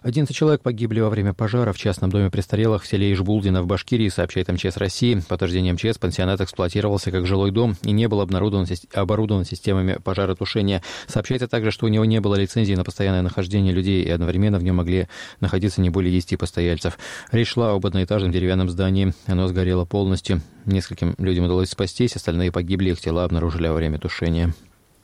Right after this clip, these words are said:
Армения и Азербайджан ночью с понедельника на вторник обменялись военнопленными, захваченными в ходе конфликта в Нагорном Карабахе. Об этом сообщает радио «Азатутюн»,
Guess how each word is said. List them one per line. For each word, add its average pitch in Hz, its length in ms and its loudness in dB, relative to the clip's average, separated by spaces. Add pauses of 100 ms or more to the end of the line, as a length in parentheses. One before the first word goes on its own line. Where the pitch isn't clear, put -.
(680)
Армения 143 400 -2
и 139 40 2
Азербайджан 135 500 2
ночью 117 260 0
с - 60 -20
понедельника 104 440 0
на 104 80 0
вторник 127 360 0
обменялись 104 420 2
военнопленными, 107 560 2
захваченными 90 500 -2
в 82 40 -6
ходе 90 180 -2
конфликта 90 380 -4
в 90 40 0
Нагорном 90 360 0
Карабахе. 101 560 0
Об 87 100 -4
этом 87 180 -2
сообщает 82 400 -4
радио 82 280 0
«Азатутюн», 95 440 0